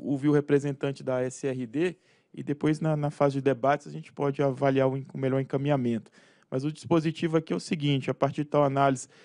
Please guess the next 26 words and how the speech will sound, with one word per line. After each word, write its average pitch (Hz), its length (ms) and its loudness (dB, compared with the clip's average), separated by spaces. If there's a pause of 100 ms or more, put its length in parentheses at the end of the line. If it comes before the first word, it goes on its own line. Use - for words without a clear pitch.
(180)
e - 60 -10
das 139 160 0
considerações 135 580 -2
apresentadas 131 640 -2
no 131 80 -12
processo 127 420 -4
quarenta 135 260 -4
e 143 60 -2
oito 143 140 -4
quinhentos 127 440 -10
zero 139 240 -4
zero, 123 380 0 (680)
quarenta 139 340 2
e 143 40 6
oito 156 120 4
cinquenta - 260 -2
e 147 40 4
oito, 135 160 4
dois 139 160 0
mil 143 80 0
e 147 40 4
dezessete, 135 640 2
isto 127 160 -6
noventa 127 320 0
e 127 60 2
cinco, 160 460 -4